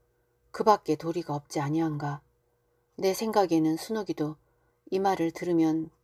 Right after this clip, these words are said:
그런 생각을 할 것 같으이. 글쎄올시다. 사정은 그렇긴 합니다마는. 안빈과 영옥이가 이러한 이야기를 하고 있을 때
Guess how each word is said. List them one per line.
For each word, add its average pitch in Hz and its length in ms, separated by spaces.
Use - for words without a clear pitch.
그런 185 260
생각을 180 480
할 190 180
것 156 220
같으이. 151 500
글쎄올시다. 156 920
사정은 170 560
그렇긴 156 440
합니다마는. 156 760
안빈과 202 580
영옥이가 180 640
이러한 196 400
이야기를 190 500
하고 208 260
있을 165 320
때 156 340